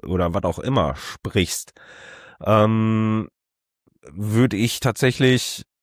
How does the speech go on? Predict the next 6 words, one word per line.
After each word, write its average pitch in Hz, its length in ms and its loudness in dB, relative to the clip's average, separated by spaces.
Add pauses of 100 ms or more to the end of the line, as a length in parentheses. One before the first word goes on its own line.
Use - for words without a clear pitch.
(300)
trotzdem 139 640 4
erstmal 113 380 2
in 113 100 2
die 110 120 2
Kommunikation 110 920 2
gehen, 123 440 4